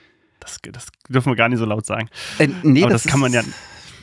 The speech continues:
Speaker 2: ja, das ist auch ziemlich übel. Aber ey, ich meine, das ist so ein bisschen auch das Leben, was einem das immer spielt. Und, äh, müssen wir jetzt gar nicht so sehr diskutieren, glaub ich, oder?
Speaker 1: Nein, nein. Also wir freuen uns natürlich trotzdem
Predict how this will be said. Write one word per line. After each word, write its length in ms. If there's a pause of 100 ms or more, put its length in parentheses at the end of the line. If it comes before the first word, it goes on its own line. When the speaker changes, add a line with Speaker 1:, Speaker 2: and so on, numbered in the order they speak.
(640)
Speaker 2:
ja, 260 (300)
das 300
ist 380
auch 100
ziemlich 500
übel. 300 (220)
Aber 200
ey, 120
ich 320
meine, 180
das 240
ist 240
so 80
ein 140
bisschen 480
auch 140
das 200
Leben, 320
was 160
einem 260
das 200
immer 180
spielt. 520
Und, 500
äh, 260
müssen 280
wir 40
jetzt 140
gar 160
nicht 180
so 140
sehr 260
diskutieren, 600
glaub 260
ich, 140
oder? 240 (720)
Speaker 1:
Nein, 480 (340)
nein. 400
Also 320 (240)
wir 160
freuen 280
uns 180
natürlich 320
trotzdem 420